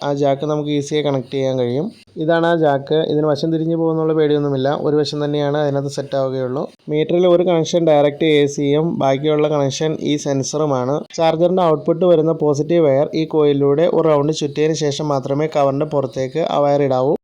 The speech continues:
അങ്ങനെയാണ് ഈ മീറ്റർ ആംബിയർ സെൻസ് ചെയ്യുന്നത്. അതിനുശേഷം നമുക്ക് ഈ കോയിൽ നല്ല രീതിയിൽ ഒന്ന് ഉറപ്പിച്ചു കൊടുക്കണം. എന്നിട്ട്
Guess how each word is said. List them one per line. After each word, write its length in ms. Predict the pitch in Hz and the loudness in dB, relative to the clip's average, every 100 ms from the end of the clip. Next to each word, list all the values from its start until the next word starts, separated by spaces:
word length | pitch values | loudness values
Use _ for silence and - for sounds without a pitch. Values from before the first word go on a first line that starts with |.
| _ 147 | _ -6
അങ്ങനെയാണ് 360 | 156 180 175 180 | 0 2 2 2
ഈ 40 | 170 | 2
മീറ്റർ 260 | 151 165 160 | 2 4 2
ആംബിയർ 260 | 139 139 151 151 | 2 2 2 2
സെൻസ് 220 | 135 123 | 0 0
ചെയ്യുന്നത്. 300 | 139 127 123 127 - | 0 0 -4 -6 -4
അതിനുശേഷം 420 | 143 165 165 165 175 | -2 0 0 0 0
നമുക്ക് 220 | 151 151 160 | -2 -2 -4
ഈ 20 | 156 | 0
കോയിൽ 260 | 151 151 175 | 2 2 2
നല്ല 120 | 156 143 | 0 2
രീതിയിൽ 200 | 151 147 151 | 2 2 2
ഒന്ന് 100 | 151 | 2
ഉറപ്പിച്ചു 260 | 135 135 143 | 0 0 0
കൊടുക്കണം. 340 | 135 123 127 - - 170 | -2 0 -2 -4 -6 -2
എന്നിട്ട് 260 | 165 175 | 0 0